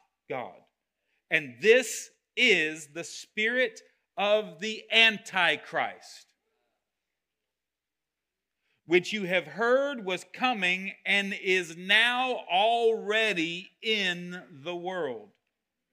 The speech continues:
You are of God, little children, and have overcome them. So who's the them he's referring to?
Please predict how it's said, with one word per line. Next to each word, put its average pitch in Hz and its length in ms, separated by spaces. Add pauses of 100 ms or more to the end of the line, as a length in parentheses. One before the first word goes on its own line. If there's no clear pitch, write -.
(1300)
You 233 520
are 190 280
of 180 160
God, 220 460
little 151 240
children, 165 540 (100)
and 202 180
have 202 300
overcome 220 1040
them. 180 400 (180)
So 185 220
who's 226 360
the 190 120
them 185 500
he's 160 260
referring 165 500
to? 117 180